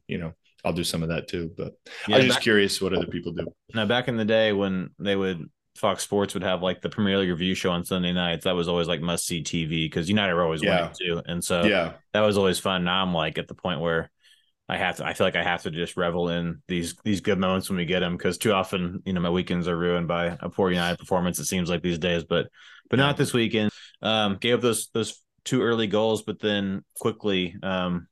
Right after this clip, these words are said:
Speaker 2: engineered a pretty nice comeback, a, a, a vintage United comeback, I guess, against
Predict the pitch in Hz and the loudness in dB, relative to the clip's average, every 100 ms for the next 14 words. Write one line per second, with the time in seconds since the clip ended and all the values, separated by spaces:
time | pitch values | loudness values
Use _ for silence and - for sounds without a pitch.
0 | _ _ - 107 90 98 98 85 - 139 | _ _ -2 0 2 2 2 0 -2 -2
1 | 190 190 175 185 165 98 - 95 90 - | 2 2 2 2 2 2 2 2 2 -2
2 | 92 _ 104 98 110 107 92 101 95 92 | -8 _ -4 -2 -2 -4 -4 -2 0 0
3 | 82 - 87 80 80 85 80 80 - 101 | -2 -4 -2 -2 0 -2 0 0 -2 -2
4 | 123 107 - | 0 -2 -6